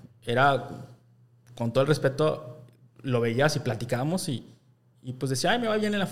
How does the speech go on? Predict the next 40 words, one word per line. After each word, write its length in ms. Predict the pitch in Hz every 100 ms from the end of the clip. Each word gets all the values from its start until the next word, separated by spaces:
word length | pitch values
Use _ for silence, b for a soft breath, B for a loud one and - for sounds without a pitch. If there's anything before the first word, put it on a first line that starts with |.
| -
en 80 | 151
la 60 | 143
agencia", 360 | 180 - 117
pero 300 | - 113 117 117
hace 240 | 135 156
cuatro 260 | - 156 160
años 140 | 156
dijiste, 420 | 139 123 135 147 120
"Pues, 440 | - - - - -
voy 220 | 123 143
a 40 | 160
hacer 400 | 156 135 147 -
algo 160 | 135 135
completamente 380 | 127 123 135 127
diferente", 380 | 123 123 127 123
salió 200 | 117 120
a 20 |
dar 120 | 131
conferencias, 680 | 127 123 117 120 120 123 120 B B B B
empezó 360 | - 131 135 147
a, 280 | 151 139 -
a 100 | 143
dar 220 | 131 143 147
pláticas 380 | 135 139 135 120
a 80 |
todo 140 | 117 131
mundo, 400 | 127 127 123 120
dijo, 320 | 123 127 135
y, 60 | 123 - -
y, 160 | 127 123
y 60 | 127
empezó 220 | 123 156
a 60 | 151
tener 160 | 151
un 80 | 160
compromiso 680 | 156 131 131 127 127 127 135
a 80 | 113
dar 220 | 117 127
valor 500 | 127 120 123 156 - B B B _
y, 120 | 127